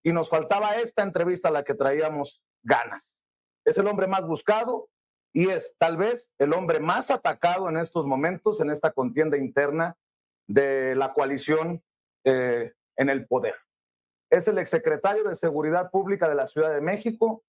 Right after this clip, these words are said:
es Omar Gar-, Omar García Harfuch, a quien le agradezco mucho que nos acompañe en los estudios. Omar, gracias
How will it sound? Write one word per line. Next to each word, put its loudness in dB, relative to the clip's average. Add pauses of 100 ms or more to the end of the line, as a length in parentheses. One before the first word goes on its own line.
(580)
es 0
Omar 4
Gar-, -2 (180)
Omar 4
García -2
Harfuch, -2
a 2
quien -2
le 2
agradezco -2
mucho -2
que -2
nos -2
acompañe 0
en -2
los -2
estudios. -2
Omar, 0 (480)
gracias -6